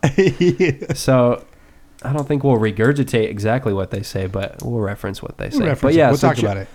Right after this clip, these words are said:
Speaker 2: Joey, Joey Diaz went on a rant about that. Like, when people, uh, <coughs> when people blast him on Twitter, or, like, when he gets a Twitter troll, he'll go to their,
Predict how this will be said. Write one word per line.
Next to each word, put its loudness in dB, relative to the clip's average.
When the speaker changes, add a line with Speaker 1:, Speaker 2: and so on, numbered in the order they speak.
Speaker 2:
Joey, 4
Joey 2
Diaz 2
went 0
on 0
a 0
rant 0
about -4
that. -6
Like, -6
when 0
people, 0
uh, 0
<coughs> -20
when 0
people 2
blast 0
him 2
on -2
Twitter, -2
or, -4
like, -2
when -2
he -2
gets -4
a -6
Twitter -4
troll, -4
he'll -2
go -2
to 0
their, -4